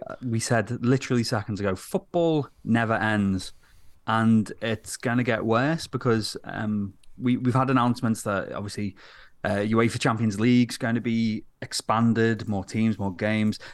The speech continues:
fifa World Cup set to expand. It's now been announced that the fifa Club World Cup will be expanded from seven teams to thirty-two in December twenty twenty-five, because seasons can never end. Um,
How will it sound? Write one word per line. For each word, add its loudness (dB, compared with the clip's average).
fifa -2
World 2
Cup 0
set 0
to -2
expand. 2
It's -6
now 4
been 2
announced 2
that -8
the -10
fifa -4
Club 0
World 4
Cup -2
will 0
be 0
expanded 0
from -4
seven 2
teams 0
to -6
thirty-two -2
in 0
December 0
twenty -4
twenty-five, -2
because -4
seasons -2
can -6
never -4
end. -6
Um, 2